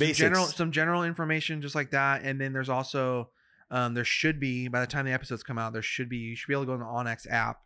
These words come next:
Speaker 2: and actually look up the spot
Speaker 1: Where we
Speaker 2: where
Speaker 1: were
Speaker 2: we
Speaker 1: at.
Speaker 2: were, or where a certain jump is,
Speaker 1: Right.
Speaker 2: or where a certain whoop section is.
Speaker 1: Right.
Speaker 2: Um, anything that we laid out
Speaker 1: Yeah.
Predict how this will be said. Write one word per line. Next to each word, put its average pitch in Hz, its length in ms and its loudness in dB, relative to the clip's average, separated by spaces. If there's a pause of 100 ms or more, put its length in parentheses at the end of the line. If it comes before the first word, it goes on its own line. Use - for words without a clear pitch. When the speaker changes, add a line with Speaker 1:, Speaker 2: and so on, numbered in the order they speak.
Speaker 2:
and 120 100 -6
actually 117 380 -6
look 175 280 -6
up 117 240 -6
the 117 100 -8
spot - 580 -4 (340)
Speaker 1:
Where 113 240 8
we 104 380 8
Speaker 2:
where 90 220 4
Speaker 1:
were 85 80 6
Speaker 2:
we 82 80 4
Speaker 1:
at. 123 80 0
Speaker 2:
were, 120 360 0
or 120 100 -2
where 117 200 0
a 110 40 -4
certain 120 280 -6
jump 123 240 -4
is, 123 100 2
Speaker 1:
Right. 110 140 6
Speaker 2:
or 110 80 2
where 113 140 -4
a 110 40 -6
certain 110 560 -8
whoop 117 160 -10
section 113 300 -8
is. 107 260 -10
Speaker 1:
Right. 92 240 4
Speaker 2:
Um, 107 480 -10 (420)
anything 131 320 -4
that 120 120 -4
we 120 100 -4
laid 117 220 0
out 110 400 -2 (240)
Speaker 1:
Yeah. 90 280 2